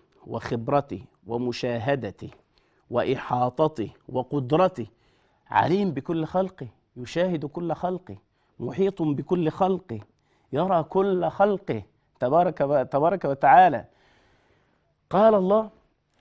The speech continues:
"ألم تر أن الله يعلم ما في السماوات وما في الأرض؟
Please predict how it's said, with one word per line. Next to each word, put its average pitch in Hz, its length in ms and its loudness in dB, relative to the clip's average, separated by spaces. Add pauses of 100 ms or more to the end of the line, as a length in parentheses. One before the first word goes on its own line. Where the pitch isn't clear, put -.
(240)
"ألم 220 280 8
تر 185 400 6
أن 185 360 0
الله 156 420 -2
يعلم 143 380 0
ما 147 100 -2
في 147 60 -8
السماوات 127 520 -4
وما 113 160 -6
في 110 100 -10
الأرض؟ 101 260 -4